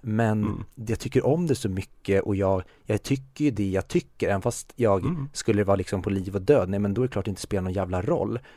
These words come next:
Speaker 1: Men det är kul att vara upprörd på såna här saker som jag egentligen, alltså som egentligen är helt triviala, men jag bryr mig så mycket om det.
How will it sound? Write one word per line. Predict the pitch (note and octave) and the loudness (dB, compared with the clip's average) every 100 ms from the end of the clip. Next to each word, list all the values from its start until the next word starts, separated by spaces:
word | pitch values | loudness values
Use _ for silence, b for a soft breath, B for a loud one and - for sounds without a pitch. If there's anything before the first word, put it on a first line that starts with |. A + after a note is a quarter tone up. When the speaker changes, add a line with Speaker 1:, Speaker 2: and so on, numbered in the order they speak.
| b | b
Speaker 1:
Men | G2+ | -4
det | |
är | G2 - - | -4 -4 0
kul | D3 C3+ A2+ - | 0 0 -2 -2
att | F#2+ | 0
vara | G2+ | -2
upprörd | G#2 - - C#3 B2+ G2 - | -4 -8 -2 2 2 0 -4
på | F#2+ | -4
såna | F#2 | -4
här | F2 | -4
saker | - F#2+ - G2 | -2 -2 -2 -6
som | F2+ G2 F#2 F2 b b | -2 -2 -4 -6 b b
jag | - F#2+ | 0 0
egentligen, | F2 A2 A#2 G2+ - G#2 F#2+ F2 E2+ b b b b b b | 2 2 2 -2 0 2 4 2 -4 b b b b b b
alltså | - G2+ | -4 -2
som | G2 A#2 | 0 2
egentligen | A#2 G#2+ F2 | 2 2 0
är | |
helt | G2+ - | -2 0
triviala, | A2 G2 G#2 D3+ G#2+ F2 | -2 2 4 4 4 2
men | F2+ A2+ | 2 0
jag | G#2 | 0
bryr | G#2+ C#3+ | 2 0
mig | F#3+ A2+ | 0 0
så | G2+ | -2
mycket | F#2+ F#2+ | 0 0
om | F#2 F#2 F2+ | 2 2 2
det. | F#2 | 2